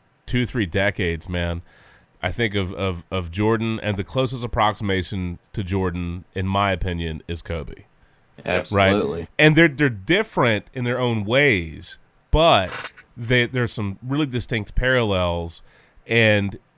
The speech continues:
Speaker 1: if you are dedicated to the game and you, and you wanna succeed, you wanna play with people that push you to be better. Now, you may not agree with their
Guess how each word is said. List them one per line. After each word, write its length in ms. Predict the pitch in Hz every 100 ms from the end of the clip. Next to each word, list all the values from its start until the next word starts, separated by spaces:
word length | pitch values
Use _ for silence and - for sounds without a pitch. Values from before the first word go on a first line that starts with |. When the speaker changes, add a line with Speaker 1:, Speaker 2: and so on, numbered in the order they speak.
| -
Speaker 1:
if 380 | 131 123 113 -
you 180 | 139 139
are 100 | 123
dedicated 520 | 127 139 139 131 113
to 60 |
the 60 | 107
game 400 | 98 113 110 101
and 100 | 98
you, 140 | 98 -
and 140 | 104
you 100 | 101
wanna 260 | 101 110 101
succeed, 560 | - 101 - 123 120 98
you 80 |
wanna 200 | 101 107
play 180 | - 110
with 180 | 104 95
people 280 | 110 98 92
that 200 | 92 -
push 220 | 104 92
you 60 | 92
to 60 |
be 100 | 82
better. 400 | 80 92 85 80 - - - -
Now, 160 | 135 120
you 180 | 117 131
may 160 | 147
not 140 | 143 123
agree 320 | 110 113 110
with 240 | 104 -
their 320 | 107 95 87